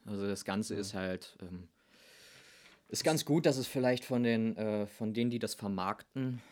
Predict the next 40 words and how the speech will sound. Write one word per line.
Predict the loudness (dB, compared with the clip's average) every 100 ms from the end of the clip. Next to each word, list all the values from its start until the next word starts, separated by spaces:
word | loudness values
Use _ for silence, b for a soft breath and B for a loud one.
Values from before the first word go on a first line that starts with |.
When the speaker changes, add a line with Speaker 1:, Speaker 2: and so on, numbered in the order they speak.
| B B B
Speaker 1:
ähm, | -4 -2 0 0 -2 -6
ernst | -6 -4
genommen | -4 -2 -2
wird, | -2
aber | 0 0 -2 B B B B B B B B _ -8
zum | -2 2
Beispiel | 2 2 -2
bei | -2 -2 0
Amazon | 0 0 0 -2
und | -2
Netflix, | -4 -6 -6 -8 -6 -4
wenn | -2
du | -2
den | -4 -6
Code | -4 -4 -4 -6
hast | -8 -6 -8 -14
für | -18 -8 -6
die, | -4 -4 -4
äh, | -4 -4 -4
für | -6
die | -4 -2
Altersfreigabe | -4 -4 -8 -6 -6 -4 -6 -6
ab | -6
achtzehn | -10 -12 -10 -8 -8
für | -8
die | -12
Filme, | -8 -6 -4 -4 -6 B B B
dann | -12 -12 -12 -16 b b b _
Speaker 2:
Hm. | -2 -2 -2 -6
Speaker 1:
kommst | -4 -4 -2
du |
auch | -4 -2
ran | -4 -4
und | -2
an | -4
Filme | -4 -2 -2
für | -4
sechzehn | -6 -6 -6 -8
sowieso | -6 -8 -4 -2 -2
und | -2 -4 -8